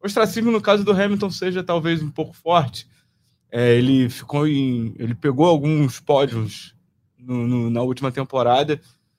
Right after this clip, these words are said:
ah, mas a Ferrari vem de um jejum que é quase o, o maior dela, né? Tá, tá se aproximando do maior jejum de, de, de campeonatos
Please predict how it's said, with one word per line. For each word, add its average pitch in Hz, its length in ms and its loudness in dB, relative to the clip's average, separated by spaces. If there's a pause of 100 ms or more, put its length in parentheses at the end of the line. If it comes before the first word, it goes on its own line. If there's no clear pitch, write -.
(420)
ah, 120 580 2
mas 127 200 -2
a 147 40 2
Ferrari 143 360 4
vem 160 200 4
de 170 80 2
um 170 120 6
jejum 147 320 2
que 160 120 -4
é 165 40 0
quase 175 680 0 (460)
o, 151 680 -2
o 143 60 -16
maior 160 520 4
dela, 117 340 -2
né? 113 240 -4 (100)
Tá, 127 160 -4
tá 131 140 -10
se 131 100 -10
aproximando 147 640 -4 (580)
do 127 60 -10
maior 143 380 6
jejum 170 480 4
de, 165 320 -2
de, 143 480 -2
de 123 100 -12
campeonatos 139 920 -2